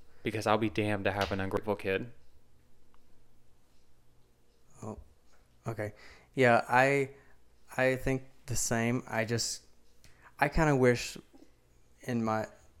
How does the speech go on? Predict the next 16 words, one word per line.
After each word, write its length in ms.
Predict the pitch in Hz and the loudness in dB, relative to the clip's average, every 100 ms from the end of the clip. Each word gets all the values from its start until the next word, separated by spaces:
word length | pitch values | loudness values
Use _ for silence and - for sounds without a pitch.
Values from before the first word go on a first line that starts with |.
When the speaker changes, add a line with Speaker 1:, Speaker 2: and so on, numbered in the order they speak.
| - | -8
Speaker 2:
my 220 | 123 117 | -2 0
s-, 160 | 120 - | -2 -6
growing 420 | 127 117 113 117 | 0 2 2 2
up 220 | 117 - | 0 -2
situation 680 | - 123 120 120 120 123 117 | -4 -2 2 2 2 0 2
that 360 | 107 104 - - _ - _ - - _ - - | 2 2 -2 -8 _ -20 _ -20 -20 _ -20 -8
my 240 | 117 110 | -4 -2
parents 480 | - 113 110 - - | 0 0 -2 -4 -4
would 100 | 113 | -2
have 120 | 107 | 0
been 160 | 110 110 | 0 -2
a 80 | |
little 180 | 107 110 | -2 -2
bit 140 | 107 - | -2 -2
more, 320 | 107 110 113 | -2 0 0
like, 440 | 107 107 107 104 | 0 0 -2 -6